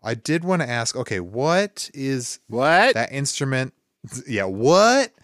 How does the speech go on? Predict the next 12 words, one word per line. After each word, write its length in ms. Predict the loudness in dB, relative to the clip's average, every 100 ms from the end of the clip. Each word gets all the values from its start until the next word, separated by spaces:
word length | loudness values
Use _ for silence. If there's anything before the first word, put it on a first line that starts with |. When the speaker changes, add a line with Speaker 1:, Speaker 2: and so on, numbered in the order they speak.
| _
Speaker 1:
My, 240 | 0 2 2
my 260 | 2 2 2
question, 540 | 2 0 0 -6 -4
my 160 | 0 0
what 280 | 0 -2 -2
question 420 | -4 -4 -6 -8
is, 140 | -6
what 180 | -2 -2
is 80 | -2
that 180 | -4 -4
funky 400 | -4 -4 -4 -4
instrument 600 | -4 -6 -6 -6 -8